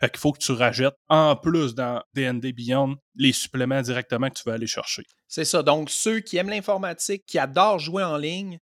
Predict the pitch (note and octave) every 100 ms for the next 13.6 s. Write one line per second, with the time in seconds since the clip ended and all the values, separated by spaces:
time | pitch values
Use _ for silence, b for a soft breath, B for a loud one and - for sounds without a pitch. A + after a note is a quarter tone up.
0 | _ C3 - B2 C3 F3 F3+ D#3 C#3+ C3+
1 | C3 D#3 D#3+ D3+ A#2+ A#2 A#2 D#3+ D#3+ C3+
2 | - C#3 D3 C3+ B2 A2+ C3 D3+ D#3+ b
3 | - C#3 - D3+ D3 C3 A#2+ A#2+ A2+ G#2+
4 | - - - - _ - D3 C#3+ A3 -
5 | E3+ D#3+ F3 E3 D#3+ A#3 - A#3 A3 -
6 | A3 G3+ G3+ F3+ G3 F#3 E3 D3+ - D#3+
7 | E3+ D3+ D#3+ D#3+ D3 E3 D3+ D3 C#3+ D#3
8 | D3+ - - B2 B2+ C3+ - D#3+ C#3+ -
9 | _ F3 - - D#3+ E3+ _ - C3+ C#3
10 | - - C#3+ C3+ A2 _ _ C#3 D3 D3
11 | C#3 D3 D3+ G3+ F3+ D#3 G3+ - D3 D3+
12 | C#3+ B2 - E3+ - A#2+ A#2 _ F3+ F#3
13 | F#3 F3+ F3+ C3+ - C3+